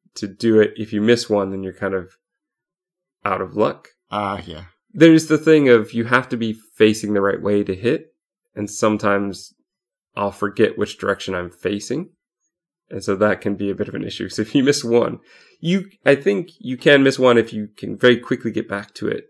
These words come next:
Speaker 1: But on the second playthrough, I saw the picture of that one, and it's a lot more switches. So you'd really have to learn the order of the switches and do it perfectly the first
Speaker 2: Right.
Speaker 1: time through.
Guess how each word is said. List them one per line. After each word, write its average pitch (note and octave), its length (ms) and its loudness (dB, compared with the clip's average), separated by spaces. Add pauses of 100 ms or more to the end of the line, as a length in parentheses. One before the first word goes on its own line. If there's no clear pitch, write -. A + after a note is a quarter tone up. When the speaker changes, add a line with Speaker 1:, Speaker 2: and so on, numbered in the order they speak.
Speaker 1:
But A#2 340 2 (720)
on G#2 120 0
the G2+ 60 2
second D3 340 2
playthrough, G#2 460 2 (380)
I G#2+ 80 -8
saw B2 280 4
the A2 60 4
picture G#2+ 380 -2
of F#2+ 100 -6
that G#2+ 220 0
one, F#2 260 -8 (380)
and G#2+ 80 -4
it's G#2+ 180 -6 (220)
a A#2 80 6
lot B2 520 4
more G#2+ 160 0
switches. - 640 -10 (640)
So - 140 -6
you'd A#2+ 240 0
really B2 600 4
have G#2+ 220 0
to G#2+ 100 -4
learn G#2+ 580 2 (1200)
the A2+ 180 4
order A2 500 4
of G2+ 200 0
the G#2+ 100 -2
switches C3+ 560 -6 (160)
and A2 220 -2
do A2+ 140 0
it - 140 -6
perfectly G2 720 -4
the E3 180 -8
first A2 280 -4
Speaker 2:
Right. G#2+ 60 0
Speaker 1:
time G#2 120 -4
through. - 340 -6